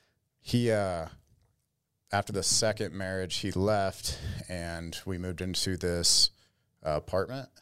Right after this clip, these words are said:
and we didn't have anything. And we, he got a bed and put it in our, mine and my sister's room, and we would sleep on the bed, obviously. And he,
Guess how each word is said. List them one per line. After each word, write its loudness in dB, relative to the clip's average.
and -6
we -2
didn't -4
have -6
anything. -6
And -4
we, -6
he -8
got 0
a -10
bed 0
and -8
put -6
it -8
in -14
our, -12
mine -2
and -2
my -2
sister's -4
room, -6
and -4
we -2
would -4
sleep -4
on -6
the -8
bed, -2
obviously. -4
And -6
he, -6